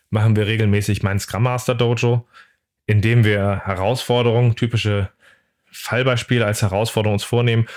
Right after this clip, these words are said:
und ich aufzeige, wie man ein strukturiertes Format findet, damit umzugehen. So gesehen, guck mal gerne auf die Webseite, was die nächsten Termine sind, komm mit dazu,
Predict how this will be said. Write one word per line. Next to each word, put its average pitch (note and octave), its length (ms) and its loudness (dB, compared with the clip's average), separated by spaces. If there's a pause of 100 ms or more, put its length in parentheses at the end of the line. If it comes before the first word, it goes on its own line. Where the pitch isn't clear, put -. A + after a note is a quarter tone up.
(240)
und G#2 160 0
ich G2+ 100 -6
aufzeige, G#2+ 460 -2
wie A2+ 60 2
man G#2+ 160 0
ein G#2 100 -4
strukturiertes A2+ 640 -6
Format G#2 480 -8
findet, G#2+ 480 -4 (460)
damit G2+ 640 -2 (440)
umzugehen. A2+ 840 2
So G2+ 140 0
gesehen, G#2 500 0 (840)
guck - 240 -4
mal C3+ 160 0
gerne B2 180 2
auf A2+ 80 0
die A2 140 2
Webseite, A#2 440 2
was G#2+ 160 0
die G#2+ 100 4
nächsten G#2 280 2
Termine G2+ 440 2
sind, B2 380 0 (120)
komm B2+ 240 -2
mit B2 160 0
dazu, A2 520 0